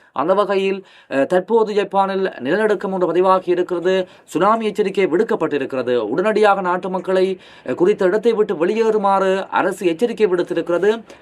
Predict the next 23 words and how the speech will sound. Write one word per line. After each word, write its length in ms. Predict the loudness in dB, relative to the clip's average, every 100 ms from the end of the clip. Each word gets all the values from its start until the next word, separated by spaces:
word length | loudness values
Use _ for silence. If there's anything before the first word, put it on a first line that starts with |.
| -4
இது 180 | 0 4
தொடர்பாக 500 | 4 4 2 2 0
இந்த 140 | -4
காணொளியில் 380 | -2 -2 -2 -2
மிகச் 220 | -2 -4
சுருக்கமாக 480 | -2 -2 0 0 0
நாங்கள் 300 | -4 -4 -2
பார்க்க 260 | -2 -2 -4
போகிறோம். 500 | -6 -4 -2 -4 -6 _ _ _ _ -2
வடகிழக்கு 520 | 2 4 4 2 4
ஜப்பானில் 680 | 2 4 4 4 2 0 2
இன்று 220 | 2 2
காலை 520 | 2 4 4 0 -2
ஆறு 340 | 2 4 4 0
புள்ளி 240 | -4 0
ஏழு 280 | 4 4 2
ரிக்டர் 300 | 0 -2 -2
அளவிலான 480 | 0 0 0 0 -2
சக்தி 340 | -4 -4 -2
வாய்ந்த 300 | 0 0 0
நிலநடுக்கம் 480 | -4 -2 -2 -4 -6
ஒன்று 240 | 2 2
ஏற்பட்டிருக்கிறது. 800 | 2 -2 -4 -4 -2 -2 -2 -4